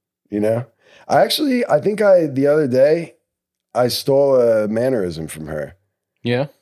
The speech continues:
Speaker 1: Because
Speaker 2: What
Speaker 1: I
Speaker 2: was
Speaker 1: know
Speaker 2: it?
Speaker 1: other people do this, but I definitely, like, I like how she deploys it on Twitter of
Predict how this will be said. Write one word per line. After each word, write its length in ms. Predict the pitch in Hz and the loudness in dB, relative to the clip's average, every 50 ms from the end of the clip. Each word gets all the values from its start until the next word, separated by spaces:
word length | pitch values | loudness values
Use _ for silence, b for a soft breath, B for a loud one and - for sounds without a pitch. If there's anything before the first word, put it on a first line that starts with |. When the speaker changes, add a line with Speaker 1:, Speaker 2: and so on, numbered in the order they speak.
| _ _ _ | _ _ _
Speaker 1:
Because 480 | 101 107 92 120 113 113 113 113 107 | -8 -4 -2 2 2 2 2 0 0
Speaker 2:
What 80 | - 120 | 0 0
Speaker 1:
I 40 | - | 2
Speaker 2:
was 100 | 190 214 | 2 2
Speaker 1:
know 60 | 190 | 2
Speaker 2:
it? 40 | - - | 2 2
Speaker 1:
other 280 | 123 139 139 156 151 | 0 0 0 0 -2
people 300 | 113 123 139 135 107 127 | -2 -4 -4 -4 -4 -4
do 240 | 117 101 104 113 117 | -4 -4 -4 -6 -4
this, 260 | 120 147 160 156 - | -2 -2 -2 -2 -4
but 240 | - - 131 120 110 | -4 -2 0 2 2
I 160 | 104 110 120 | 2 2 0
definitely, 600 | 120 110 123 135 151 147 180 185 185 175 170 160 151 | 0 0 0 0 0 0 -2 -2 0 0 0 0 2
like, 420 | 139 135 123 120 113 90 - - _ - | 2 2 2 0 0 -4 -10 -14 _ -4
I 120 | 107 113 | -2 -2
like 440 | 110 104 117 127 135 131 - - - - | 0 2 2 0 0 -2 -6 -14 -12 -6
how 160 | - 120 117 | -4 -2 -2
she 220 | 113 - - 120 113 | -2 -2 -4 -4 -4
deploys 440 | 98 104 82 - 104 113 117 107 | -4 -6 -4 -2 -2 -2 -2 -2
it 100 | 92 107 | -2 0
on 140 | 98 95 90 85 | 0 0 -2 -2
Twitter 440 | - 98 104 110 127 135 139 143 _ _ _ _ _ _ _ _ _ _ _ _ _ _ _ _ | -4 -6 -4 -2 -2 -2 -4 -8 _ _ _ _ _ _ _ _ _ _ _ _ _ _ _ _
of 480 | - 107 107 104 104 101 92 92 90 82 | 0 0 2 2 2 0 -2 -6 -8 -10